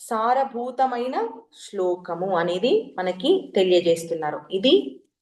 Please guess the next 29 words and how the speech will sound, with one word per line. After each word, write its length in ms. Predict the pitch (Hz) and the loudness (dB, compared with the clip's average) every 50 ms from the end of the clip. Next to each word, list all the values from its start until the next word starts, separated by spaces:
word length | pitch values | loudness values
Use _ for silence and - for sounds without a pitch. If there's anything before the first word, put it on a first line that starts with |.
| _ _ _ _ _ _ _ - 185 | _ _ _ _ _ _ _ 2 2
అల్టిమేట్ 460 | 196 202 202 233 226 220 214 214 226 214 | 2 4 4 4 6 6 4 4 4 4
గా 80 | 254 262 233 190 | 6 6 6 6
లాస్ట్ 340 | 180 180 190 196 - - - 214 - | 6 6 4 4 2 -4 -8 -8 -4
శ్లోకం 340 | - 202 185 180 - 190 185 185 | -2 -2 -2 -2 -2 -4 -4 -4
మనకి. 280 | 175 185 180 - 262 370 427 415 - - - - _ - 202 | -6 -6 -2 0 2 2 2 2 0 -8 -20 -8 _ 4 6
మరి 120 | 208 208 208 202 208 | 6 6 6 6 4
భక్తి 360 | 214 220 - - - - 285 285 269 | 4 4 2 -2 -4 0 4 6 6
అనేది 320 | 247 247 240 240 233 262 262 247 220 | 6 6 4 4 2 2 4 4 4
ఏ 20 | 214 220 220 | 4 4 2
విధంగా, 380 | - 240 233 240 233 233 214 196 - - - - - _ _ - | 0 0 0 2 0 0 0 0 -2 -6 -14 -20 -20 _ _ -4
ప్రేమతోనే 600 | 214 220 233 247 254 269 262 277 277 285 302 311 311 311 | 0 0 0 0 0 -2 0 0 -2 -2 -2 -4 -4 -4
మనము 180 | 311 302 311 302 269 | -4 -2 -2 0 0
లక్ష్యాన్ని 420 | 247 - - - 294 285 285 285 285 277 | 0 -2 -4 -4 -4 -4 -4 -4 -6 -4
చేరుకోగలం 680 | 285 269 269 269 269 269 262 262 269 269 262 254 254 254 247 | -2 -2 -2 -2 0 0 2 2 2 0 -2 -2 -4 -4 -4
కదా, 180 | 247 240 240 240 240 240 247 202 | -2 -2 -2 -2 -2 -4 -4 -6
ఆ 20 | 196 196 185 | -6 -4 -4
భక్తి 260 | 185 180 - - 247 226 214 | -6 -6 -6 -6 -2 0 0
ఏ 20 | 214 208 | 0 2
విధంగా 280 | 208 220 220 220 220 220 214 | 0 -2 0 0 -2 -2 -2
ఉండాలి 280 | 214 208 202 208 208 202 202 202 196 - 196 | 0 0 0 2 0 0 -2 -2 -8 -8 -12
అనేది 220 | 196 196 202 208 220 202 | -14 -8 -6 -6 -4 -4
మనము 160 | 202 220 240 262 226 | -4 -4 -4 -4 -6
నెక్స్ట్ 260 | - - - - - 247 220 | -6 -8 -4 2 4 4 4
అధ్యాయంలో 580 | 220 - - 220 208 208 202 208 208 214 262 403 480 508 - - - - _ - 233 254 | 4 2 2 4 4 4 4 4 4 6 6 6 6 4 0 -6 -12 -14 _ -4 -2 0
ఇంకా 180 | 277 262 294 285 269 - | 2 4 4 4 6 4
డీటెయిల్డ్ 480 | 220 247 254 247 254 247 233 226 208 214 220 | 2 0 2 6 6 8 8 8 6 6 6
గా 60 | 311 427 480 - - - _ _ _ _ _ _ _ _ _ _ - 196 | 6 4 4 0 -8 -16 _ _ _ _ _ _ _ _ _ _ -2 0
రేపు 200 | 208 233 226 233 233 - | 0 0 0 0 -4 -4
చెప్పుకుందాము. 640 | 220 190 - - - 190 185 185 180 180 190 233 | -4 -6 -6 -8 -12 -10 -8 -6 -6 -4 -2 -2